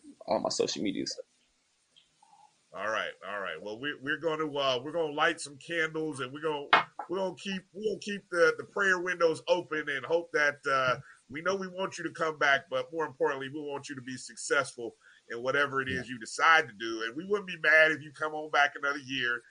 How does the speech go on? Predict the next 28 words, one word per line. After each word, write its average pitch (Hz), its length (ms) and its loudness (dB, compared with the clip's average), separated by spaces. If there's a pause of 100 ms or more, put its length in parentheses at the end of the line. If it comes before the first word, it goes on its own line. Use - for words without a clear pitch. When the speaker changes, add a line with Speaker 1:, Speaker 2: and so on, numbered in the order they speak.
(280)
Speaker 2:
you 135 140 -8
know, 110 340 -4
we, 127 160 -12
uh, 117 260 2
Speaker 1:
Mm-hmm. - 100 2
Speaker 2:
and, - 0 -
and, 117 400 -8 (120)
and 113 80 -10
help 131 240 -4
get 135 80 -6
us 127 160 -2
that 117 160 -2
swac 135 280 -2 (120)
title. 123 380 2
You 117 100 -18
know, 113 80 -10
you 123 100 -12
got 135 200 0
one 170 160 -2
more 196 240 0
thing 190 160 -2
to 170 60 -6
do. 160 220 0 (360)
Unfinished 165 480 -2
business. 156 340 -2 (100)
Run 170 160 0
it 180 120 -6
back. 143 160 4